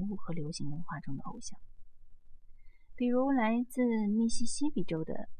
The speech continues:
伊兰·古德曼，用数十个猫王艾尔维斯·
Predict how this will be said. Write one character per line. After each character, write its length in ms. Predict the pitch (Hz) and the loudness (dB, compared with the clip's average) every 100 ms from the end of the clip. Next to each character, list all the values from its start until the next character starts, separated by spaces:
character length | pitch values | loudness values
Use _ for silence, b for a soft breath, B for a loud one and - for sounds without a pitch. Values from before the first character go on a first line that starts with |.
| - - - - - - - | 4 8 8 8 4 6 8
伊 120 | 254 | 8
兰· 280 | 247 220 226 233 | 8 6 4 4
古 140 | 233 208 | 4 4
德 100 | 196 | 6
曼， 140 | - - - - - - - - - - - | 6 4 0 -2 -2 -6 -8 -8 -8 -10 2
用 220 | 262 254 | 4 4
数 260 | - 311 | 4 2
十 320 | 269 - - 175 | 4 2 2 0
个 160 | 196 | 2
猫 300 | 185 190 190 | 2 2 2
王 320 | 180 160 147 - - - - - - - - | 0 -2 -4 -6 -12 -16 -16 -16 -18 -18 -2
艾 160 | 214 | 2
尔 140 | 202 190 | 4 4
维 180 | 190 202 | 0 -2
斯· 300 | - - | -6 -12